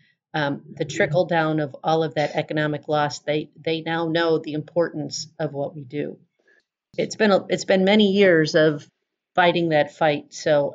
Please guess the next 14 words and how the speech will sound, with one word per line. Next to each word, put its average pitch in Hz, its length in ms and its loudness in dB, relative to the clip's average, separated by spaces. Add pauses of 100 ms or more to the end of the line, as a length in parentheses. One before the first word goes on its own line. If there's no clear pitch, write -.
I, - 260 -4
I, - 120 -6
unfortunately, 180 640 2
it 170 100 0
took 208 160 -2
a 185 40 2
pandemic 180 720 2 (260)
<laughs> - 220 -20
to, 214 180 4
for - 160 2
people 180 280 2
to 180 60 4
go, 175 180 4
"Oh, 185 480 0